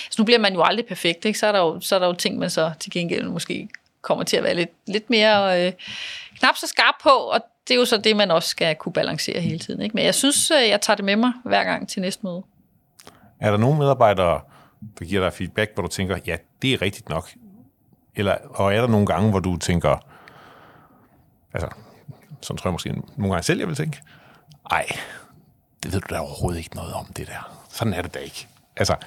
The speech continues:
Speaker 2: kan, kan man ikke nogle gange være ramt af en, "Jeg ved jo bedre end dig", når man får noget igen?
Speaker 1: Jeg synes faktisk, det er ret sjældent, fordi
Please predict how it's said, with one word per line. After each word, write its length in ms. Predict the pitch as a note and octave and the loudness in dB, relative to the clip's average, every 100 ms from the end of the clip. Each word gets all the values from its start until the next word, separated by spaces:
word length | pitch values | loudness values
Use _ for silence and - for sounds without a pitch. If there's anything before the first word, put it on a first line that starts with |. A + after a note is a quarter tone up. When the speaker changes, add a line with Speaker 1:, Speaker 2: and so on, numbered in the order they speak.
| - | 0
Speaker 2:
kan, 140 | C3 | 2
kan 120 | C3+ | 4
man 60 | C#3+ | 4
ikke 120 | D#3+ | 6
nogle 140 | E3 D#3 | 8 6
gange 100 | C#3+ | 6
være 100 | A#2+ | 4
ramt 220 | C3+ A2 | 4 4
af 200 | A2 G#2 | 4 4
en, 360 | G#2 G2 F#2 F2 - - | 4 4 4 2 -10 -2
"Jeg 120 | G2 F#2 | 0 0
ved 120 | G#2+ | -2
jo 120 | F2 | -2
bedre 280 | D2+ F2 F#2+ | -2 0 0
end 100 | D2 | 0
dig", 240 | C#2 - - - A2+ _ _ _ | -4 -4 -10 -20 -20 _ _ _
når 60 | F#2 | -8
man 120 | F2+ | -6
får 80 | F2 | -6
noget 200 | F2 F#2 | -6 -6
igen? 180 | E2+ G2+ _ - _ - _ _ _ _ _ - - - | -8 -10 _ -20 _ -20 _ _ _ _ _ -20 -12 -4
Speaker 1:
Jeg 80 | |
synes 180 | - C4+ | 0 4
faktisk, 240 | A#3 A#3 - | 4 4 2
det 80 | - | 0
er 40 | |
ret 80 | G#3+ | 0
sjældent, 440 | - G#3+ A3 A#3+ - | 0 0 0 -2 -2
fordi 380 | G#3 A3+ - | -2 -2 -4